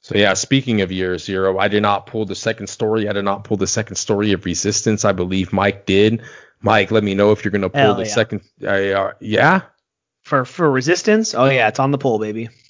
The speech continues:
Speaker 1: Is it out yet?
Speaker 2: No, no, it's out, like, uh, March or April.
Speaker 1: And you're
Speaker 2: April,
Speaker 1: gonna
Speaker 2: I think.
Speaker 1: pull, and you're gonna pull American Ronin,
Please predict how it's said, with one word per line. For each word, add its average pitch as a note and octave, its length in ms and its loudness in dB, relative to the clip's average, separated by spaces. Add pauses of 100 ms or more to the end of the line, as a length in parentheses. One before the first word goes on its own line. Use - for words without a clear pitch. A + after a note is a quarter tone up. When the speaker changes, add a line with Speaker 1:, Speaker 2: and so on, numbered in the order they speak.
Speaker 1:
Is G#2 180 -8
it A2 120 4
out B2+ 200 2
yet? F#3+ 360 -2 (520)
Speaker 2:
No, D3+ 240 4
no, C3 200 2
it's A#2+ 140 -2
out, C3+ 200 2
like, B2 260 -2
uh, A#2+ 320 0
March C3+ 420 2
or B2+ 60 -4
April. A2 480 -6 (180)
Speaker 1:
And A#2+ 140 -4
you're B2 140 2
Speaker 2:
April, C3 140 2
Speaker 1:
gonna A#2+ 100 2
Speaker 2:
I A2 40 -8
think. A#2+ 120 -2
Speaker 1:
pull, A#2+ 260 0
and C#3 180 -2
you're B2 100 2
gonna B2+ 180 0
pull C3 200 -2
American A#2 500 0
Ronin, C3 400 0